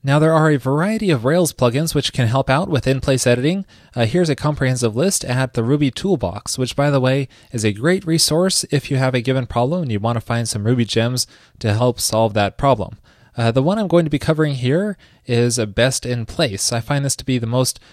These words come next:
feature complete and comprehensive solution, but the others are definitely worth checking out as well.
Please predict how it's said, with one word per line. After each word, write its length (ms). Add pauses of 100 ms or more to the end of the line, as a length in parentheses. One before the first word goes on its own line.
(160)
feature 260
complete 360
and 140
comprehensive 720
solution, 580 (320)
but 240 (140)
the 120
others 320
are 140
definitely 320
worth 220
checking 360
out 200
as 260
well. 360